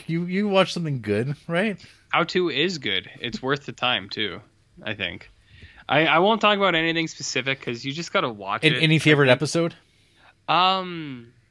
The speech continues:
Speaker 2: I'd have to pull 'em up. The one thing that stands out to me the most, well, so, like, his,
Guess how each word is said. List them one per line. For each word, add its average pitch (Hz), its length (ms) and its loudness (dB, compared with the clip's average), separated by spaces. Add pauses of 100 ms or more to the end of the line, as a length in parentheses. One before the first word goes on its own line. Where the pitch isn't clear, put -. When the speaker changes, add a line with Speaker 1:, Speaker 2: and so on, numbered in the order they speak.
(400)
Speaker 2:
I'd 139 120 -16
have 175 140 -10
to - 80 -16
pull 135 280 -14
'em 101 140 -10
up. 101 220 -8 (100)
The 147 100 -2
one 165 200 0
thing 214 200 -2
that 160 180 0
stands 120 420 -4
out 113 160 -6
to - 80 -14
me 127 120 -6
the 113 100 -10
most, 95 580 -8 (180)
well, 160 160 6
so, 165 220 2
like, 143 300 0 (300)
his, 160 420 -4